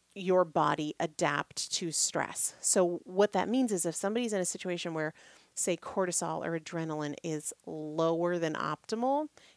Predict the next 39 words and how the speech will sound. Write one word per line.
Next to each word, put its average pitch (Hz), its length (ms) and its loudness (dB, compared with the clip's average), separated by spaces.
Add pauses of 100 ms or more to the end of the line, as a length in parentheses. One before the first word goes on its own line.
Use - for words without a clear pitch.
(120)
it 196 100 -6
can 196 200 -4
raise 143 260 -4
it 196 100 2
up. 311 280 -2 (920)
And 208 140 8
at 208 100 6
the 202 80 2
same 208 280 2
time, 269 340 2
the 185 80 0
same 220 400 4
exact 196 540 0
blend, 185 760 0 (460)
if 185 240 4
cortisol 175 880 2
is 165 200 -4
high 185 760 2
or 165 160 0
adrenaline 165 540 -4
is 165 120 -6
high 190 720 2
or 165 260 0 (320)
any 196 360 0 (220)
n-, 185 200 -4
n-, 185 260 -2
other 185 420 4
number 180 300 0
of 170 100 -2
stress - 260 0
hormones 165 300 -2
are 165 60 -4
high, 220 380 2 (920)
it 185 120 -4
can 190 80 -2
help 170 340 -4
to 160 260 -4
bring 151 300 -4
them 151 160 -6